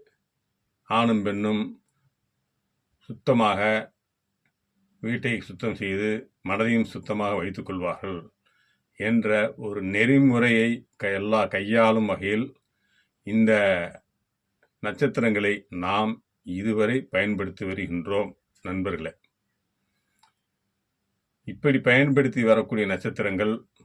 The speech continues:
உங்களுக்கு வாழ்க்கையில் என்னென்ன நன்மைகள் செய்கிறது என்பதை பற்றி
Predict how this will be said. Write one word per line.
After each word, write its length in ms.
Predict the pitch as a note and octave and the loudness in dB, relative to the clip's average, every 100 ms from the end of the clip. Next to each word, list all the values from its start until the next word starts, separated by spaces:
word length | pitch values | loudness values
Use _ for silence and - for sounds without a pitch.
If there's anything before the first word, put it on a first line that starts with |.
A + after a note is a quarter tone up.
| _ _ _ | _ _ _
உங்களுக்கு 540 | A2 G#2+ G#2 F#2+ - A2 B2 - _ _ - _ _ _ | -6 -2 -2 -4 -4 -4 -4 -6 _ _ -20 _ _ _
வாழ்க்கையில் 600 | F2+ F#2 A2+ G#2 G2 G#2+ B2+ - _ _ _ _ _ _ _ _ _ | -2 0 0 0 -2 -4 -6 -12 _ _ _ _ _ _ _ _ _
என்னென்ன 380 | - A#2 A#2+ A#2 | -6 -2 2 2
நன்மைகள் 580 | G2+ F#2+ A2+ A#2 G#2+ F#2 | 0 0 2 2 0 -4
செய்கிறது 480 | G#2 G2 F2+ F2+ F2 F2 - _ _ _ _ _ _ | -4 -4 -4 -6 -6 -8 -14 _ _ _ _ _ _
என்பதை 420 | - A2 G#2 G2 F#2 | -4 -2 0 -2 -4
பற்றி 400 | G2 F2+ A2 | -6 -6 -2